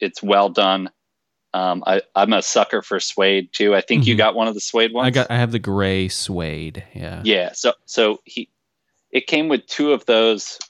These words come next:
Speaker 1: one of the brown leather and the bracelet.
Speaker 2: Mm-hmm.
Speaker 1: Um, I, you know, I was thinking about the price, and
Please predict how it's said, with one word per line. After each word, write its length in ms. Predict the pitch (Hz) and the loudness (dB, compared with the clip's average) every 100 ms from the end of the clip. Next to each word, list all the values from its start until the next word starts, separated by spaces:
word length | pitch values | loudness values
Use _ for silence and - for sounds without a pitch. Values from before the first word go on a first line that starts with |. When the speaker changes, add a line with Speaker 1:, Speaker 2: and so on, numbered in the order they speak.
| _ - | _ -8
Speaker 1:
one 440 | 101 113 117 107 _ _ _ _ _ _ | 0 0 0 -8 _ _ _ _ _ _
of 200 | 113 98 | -2 -2
the 80 | - | -4
brown 340 | 92 101 98 95 | -6 -4 -4 -4
leather 400 | 95 90 92 85 | -2 0 -2 -4
and 200 | 95 92 | -6 -6
the 60 | 87 | -8
bracelet. 580 | - 85 95 - - - _ - | -10 -10 -10 -10 -14 -16 _ -10
Speaker 2:
Mm-hmm. 160 | 107 104 | -6 -4
Speaker 1:
Um, 200 | 95 - _ _ _ _ _ _ _ _ _ _ _ _ - - _ _ _ _ _ _ _ _ _ - | -6 -10 _ _ _ _ _ _ _ _ _ _ _ _ -20 -20 _ _ _ _ _ _ _ _ _ 0
I, 180 | 143 - - - _ _ | 0 -2 -14 -16 _ _
you 80 | 139 | 2
know, 80 | 139 | 4
I 100 | 143 | 4
was 140 | 131 | 2
thinking 260 | - 185 165 | -4 -6 -2
about 220 | 110 98 | -2 -2
the 40 | |
price, 320 | - 107 95 - | 0 0 0 -4
and 180 | 110 | -12